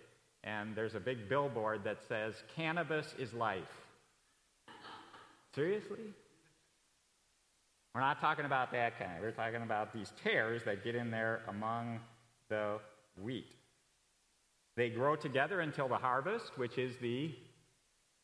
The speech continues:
end of the world. The harvesters or reapers are the, and notice they come and weed out of his kingdom all that causes sin or literally stumbling in faith,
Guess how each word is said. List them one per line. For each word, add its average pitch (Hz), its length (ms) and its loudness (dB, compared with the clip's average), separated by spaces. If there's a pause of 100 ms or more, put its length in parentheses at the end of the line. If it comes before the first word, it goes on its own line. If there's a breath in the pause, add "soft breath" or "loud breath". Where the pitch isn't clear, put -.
(760)
end 117 220 2
of 113 60 4
the 117 80 6
world. 175 460 6 (200)
The 120 100 2
harvesters 143 600 2
or 120 120 4
reapers 185 440 2
are 139 140 4
the, 139 300 0 (1500)
and 120 160 0
notice 170 340 2 (160)
they 147 160 0
come 156 440 0 (100)
and 120 540 -2
weed 131 320 -4 (120)
out 190 520 2 (600)
of 117 180 0
his 123 220 0
kingdom 135 640 2 (340)
all 165 260 6
that 170 220 0
causes 151 420 4
sin 165 400 2
or 139 180 4
literally 135 460 2
stumbling 185 640 2
in 135 160 2
faith, 123 400 2